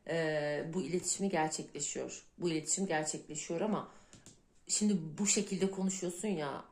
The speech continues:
e, hani bitiyorsa bitsin, gidiyorsa gitsin diyorsun ya, o iletişim gerçekleştiğinde ikilemde kalacaksın. Yine ikilemin devam edecek. Ee, bu sefer neden biliyor musun? Çünkü ay kartı diyor ki hiçbir şey göründüğü gibi değil.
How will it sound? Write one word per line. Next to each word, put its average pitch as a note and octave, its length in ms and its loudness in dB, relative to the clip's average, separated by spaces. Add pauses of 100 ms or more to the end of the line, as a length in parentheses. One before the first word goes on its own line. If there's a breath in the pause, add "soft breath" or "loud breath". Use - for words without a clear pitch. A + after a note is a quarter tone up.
e, D3 40 0
hani D3 420 0
bitiyorsa D#3 440 -4
bitsin, D3+ 340 -4
gidiyorsa D#3 340 -4
gitsin D#3 380 -4
diyorsun F3+ 280 -4
ya, C#3 160 -2 (420 loud breath)
o G#3 140 8
iletişim F3 460 2
gerçekleştiğinde E3 1200 0 (600)
ikilemde D3+ 480 -2
kalacaksın. B2+ 680 -8 (460 soft breath)
Yine F3+ 220 4
ikilemin D#3 460 -2
devam D3 340 -2
edecek. - 480 -6 (340 loud breath)
Ee, C#3 480 2
bu F3+ 60 0
sefer E3+ 460 0
neden E3+ 360 0
biliyor F#3+ 220 0
musun? F3 340 -4
Çünkü E3 180 -8
ay D#3+ 240 -2
kartı D#3 340 -6
diyor F3 140 -2
ki - 120 -8
hiçbir - 220 -8
şey D#3 220 0
göründüğü D3+ 360 -2
gibi C#3 280 -8
değil. B2 260 -4